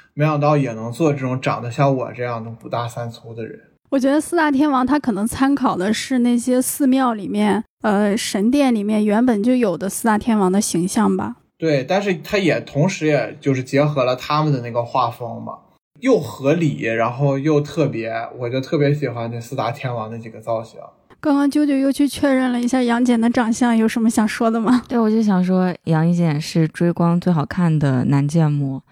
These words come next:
Speaker 2: 那跟女建模比起来就不是最好看的了吗？
Speaker 3: 嗯，也是最好看的。
Speaker 2: 啊。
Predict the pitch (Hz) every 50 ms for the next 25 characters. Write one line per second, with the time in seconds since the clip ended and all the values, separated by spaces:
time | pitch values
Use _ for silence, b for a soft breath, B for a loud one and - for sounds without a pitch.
0 | b b b b 302 320 311 370 370 381 381 320 247 233 233 302 302 294 254 254
1 | 254 247 240 226 - - 240 214 202 202 208 226 - - - 269 240 220 220 214
2 | 220 254 247 - 269 226 247 226 185 - - - 247 214 214 208 196 190 190 185
3 | 180 202 220 - _ - - 160 160 160 156 156 147 - 156 156 160 165 160 -
4 | 165 147 120 - - 156 143 135 131 - - 180 175 160 156 147 156 202 156 165
5 | 208 - 262 - -